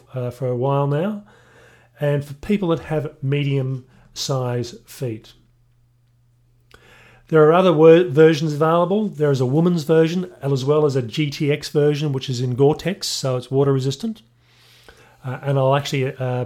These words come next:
review those in a separate, uh, separate episode. They also do a, a mid-height version, which has additional,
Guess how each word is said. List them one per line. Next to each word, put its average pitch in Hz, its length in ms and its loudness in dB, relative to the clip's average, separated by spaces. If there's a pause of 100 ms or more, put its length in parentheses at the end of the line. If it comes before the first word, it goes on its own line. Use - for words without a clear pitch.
(120)
review 135 400 -2
those 131 260 0
in 123 80 -6
a 123 40 -4
separate, - 640 -8
uh, 117 200 -6 (260)
separate 131 380 -8
episode. 117 600 -10 (1160)
They 147 100 0
also 226 260 0
do 170 140 0
a, 175 140 -4
a 156 40 -6
mid-height 165 720 -4
version, 139 420 -2
which 143 140 -10
has 139 220 -6
additional, 135 600 -6